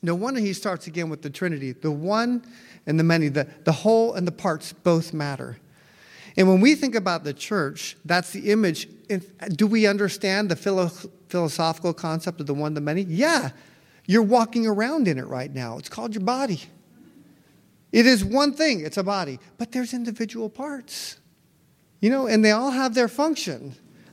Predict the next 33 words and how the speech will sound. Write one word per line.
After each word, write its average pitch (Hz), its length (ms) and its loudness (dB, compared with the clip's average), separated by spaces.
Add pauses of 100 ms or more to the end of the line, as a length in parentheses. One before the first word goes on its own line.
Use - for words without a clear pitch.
They 196 120 8
all 226 200 2
move 233 520 -2
and 170 320 -6 (360)
do 240 160 4
different 233 340 2
things. 247 480 -2
And 170 200 -4 (200)
usually 262 500 6
you 202 80 -2
don't 208 200 0
realize 226 420 0
how 220 160 -4
important 220 420 -6
one 226 160 -4
part 214 220 -2
of 175 60 -8
the 175 60 -6
body 170 360 -4
is 190 240 -6 (240)
until 208 480 0
it's 190 280 -2
injured 165 540 -2
or, 151 380 -6
or 151 180 -2
wounded 160 460 0
or 123 120 -8
something. 135 360 -8
The 175 140 0
small 254 340 -2
pinky 247 340 -4
toe, 233 220 -4
seriously, 214 600 -6